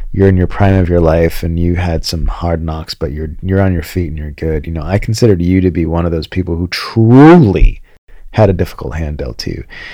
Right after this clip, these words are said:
Because, you know, when God or whatever takes away your mind, you don't have anything. You can,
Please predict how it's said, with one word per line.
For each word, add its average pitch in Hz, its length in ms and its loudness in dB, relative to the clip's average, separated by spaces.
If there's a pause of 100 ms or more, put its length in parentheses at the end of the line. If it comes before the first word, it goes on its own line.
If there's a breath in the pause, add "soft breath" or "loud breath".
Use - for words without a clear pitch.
(380 loud breath)
Because, 104 360 4
you 107 60 4
know, 101 180 4
when 92 240 2
God 101 540 4 (320)
or 73 340 -6 (460)
whatever 80 380 -2
takes - 300 -2
away 80 240 0
your 69 120 -4
mind, 98 600 -2 (380)
you 87 200 -2
don't 107 160 2
have 110 200 2
anything. 110 500 0 (300 loud breath)
You 113 140 2
can, 120 200 2